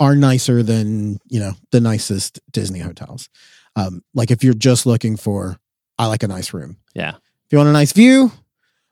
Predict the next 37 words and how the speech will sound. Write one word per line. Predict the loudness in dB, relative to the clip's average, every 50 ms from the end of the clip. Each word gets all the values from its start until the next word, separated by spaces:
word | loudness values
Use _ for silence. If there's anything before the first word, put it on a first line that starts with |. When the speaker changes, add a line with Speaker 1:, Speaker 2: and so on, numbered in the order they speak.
| _ _
Speaker 1:
or | 2 4 4
a | 4 2
re-, | 2 0 0 -2 -2
very | -2 -2 -2 -2 0
relaxing | -2 -2 0 0 -2 -2 0 0 0 2 2
one, | 4 4 2 2 2 2
you're | 0 0
spending | -2 -4 -6 _ 2 2 2 4 2
a | 2
lot | 2 2
of | 2 2
money, | 2 2 2 2 2 0 0
then | 0 -2 -2 -2 -2 -4 -4 -6 -6 -6
Polynesian, | -4 -4 -4 -2 -4 -4 -6 -8 -10 -12 -12 -14 -16 -18 -20 _ _ _ _ _ _ _ _ _ -12
um, | -10 -10 -10 -12 -14 -18 -20 -20 -20 _ _ _ _ _ _ _ _ _ _ _ _
is | -14 -12 -12 -14 -16 _ _
where | -10 -8 -8 -8
I | -10 -10 -10
would | -12 -10 -10
go. | -10 -8 -8 -10 -12 -14 _ -20
It's | -20 -18 -16 -16 -16
the, | -14 -14 -14 -16 -16 -20 _ _ _ _ _ _ _ _ _ _ _ _ _ _ _ _ _ _ _ _ _ _ _ _ _ _ _ _ _ _ _ _ -4
the | -4
good | -2 -2
one. | -4 -4 -2
But, | 0 0 0 0 -4 _ -20 -20 -20 _ _ _ -10
um, | -8 -8 -8 -10 -16 -20 _ _ _ _ _ _ _ _ _ _ _ _ _
on | 0 0 2
property | 4 2 2 4 4 2
versus | 4 4 2 2 2 2
off | 2 0 0 0
property | -2 -2 -2 -2 -4 -4
is | -4 -4 -6
a | -8
decision | -10 -6 -4 -4 -4 -2 -4 -6 -8
to | -6 -2
make. | 0 2 2 0 0 -4 -10 -20